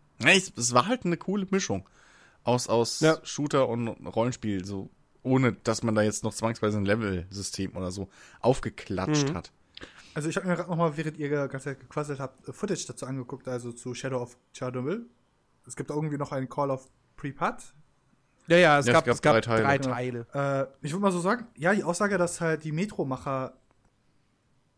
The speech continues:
Speaker 3: da mal was machen sollten, äh, wär gar nicht so schlecht, weil es passt halt zu denen. Natürlich müssten sie dann dieses, diese Monst-,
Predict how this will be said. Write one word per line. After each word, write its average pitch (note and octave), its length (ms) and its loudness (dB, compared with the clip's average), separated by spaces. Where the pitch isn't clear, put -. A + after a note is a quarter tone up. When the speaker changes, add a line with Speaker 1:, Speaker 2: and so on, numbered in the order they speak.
Speaker 3:
da C#3+ 260 2
mal C#3 180 -2
was C3 240 -6
machen C#3+ 300 -6
sollten, D#3 580 0
äh, D3+ 300 0
wär G3+ 180 6
gar G#3+ 180 2
nicht G#3 120 -2
so G3 80 -6
schlecht, - 360 -4
weil C#3+ 140 0
es D3 120 -4
passt - 300 -6
halt C#3 200 -6
zu C3+ 100 -18
denen. B2+ 340 -4
Natürlich G#3 420 0
müssten G#3 280 -4
sie F#3+ 60 -4
dann E3+ 240 -4
dieses, D3+ 600 -4
diese C#3 320 -6
Monst-, E3+ 420 -6